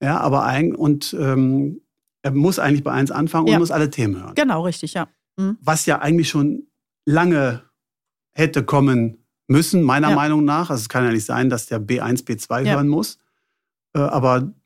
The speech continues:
Speaker 2: zwölfmal Thema eins.
Speaker 1: Genau.
Speaker 2: Also das war ja eigentlich schon immer
Speaker 1: <laughs>
Speaker 2: Humbug.
Speaker 1: Ja, ja, klar.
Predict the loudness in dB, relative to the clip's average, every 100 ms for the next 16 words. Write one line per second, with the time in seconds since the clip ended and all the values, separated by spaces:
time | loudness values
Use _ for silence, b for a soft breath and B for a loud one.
0 | _ -4 -2 0 0 -2 -2 -4 -4 -10
1 | -14 -20 _ -6 -2 0 2 2 4 4
2 | 4 2 2 2 2 2 2 0 0 -4
3 | -10 -14